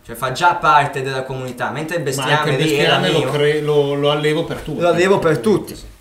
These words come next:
Speaker 1: Ma perché? Perché di
Speaker 2: O
Speaker 1: qua
Speaker 2: il bisonte
Speaker 1: abbiamo,
Speaker 2: lo caccio e poi è di
Speaker 1: perché
Speaker 2: tutti.
Speaker 1: di qua abbiamo l'agricoltura che segue determinati cicli e che sono poi collegati anche ai cicli esistenziali, ai cicli della natura, che poi verranno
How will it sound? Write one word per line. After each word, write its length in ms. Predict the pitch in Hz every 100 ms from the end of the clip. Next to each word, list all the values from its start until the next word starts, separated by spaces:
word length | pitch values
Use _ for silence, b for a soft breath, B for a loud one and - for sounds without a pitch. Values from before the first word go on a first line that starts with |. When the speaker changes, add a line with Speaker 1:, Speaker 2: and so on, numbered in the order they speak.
| -
Speaker 1:
Ma 160 | 180 151
perché? 580 | 160 147 156 160 147 -
Perché 320 | 139 127 147
di 80 | 135
Speaker 2:
O 40 | 135
Speaker 1:
qua 240 | 214 233
Speaker 2:
il 80 | 180
bisonte 380 | 170 175 170 175
Speaker 1:
abbiamo, 100 | 180
Speaker 2:
lo 60 | 175
caccio 440 | 160 151 147 -
e 60 | -
poi 260 | 139 135
è 60 | 147
di 80 | 139
Speaker 1:
perché 220 | 143 156
Speaker 2:
tutti. 120 | 151
Speaker 1:
di 60 | 156
qua 140 | 233
abbiamo 400 | 226 165 165 165
l'agricoltura 960 | 156 147 156 - 151 - 170 151 120 -
che 100 | -
segue 400 | - 156 147 147
determinati 720 | 135 139 135 135 147 143 131
cicli 560 | - 170 196 139 127 120
e 100 | 123
che 120 | 135
sono 300 | - 143 135
poi 200 | 160 156
collegati 640 | 151 139 131 147 151 135
anche 280 | 139 156 147
ai 140 | 131
cicli 540 | 110 151 147 147 139 123
esistenziali, 720 | 120 131 - 123 - 165 120
ai 60 | 123
cicli 260 | 131 131
della 220 | 127 127
natura, 680 | 123 120 151 170 170 156 131
che 120 | 139
poi 340 | - 151 156 139
verranno 600 | 131 131 143 147 151 147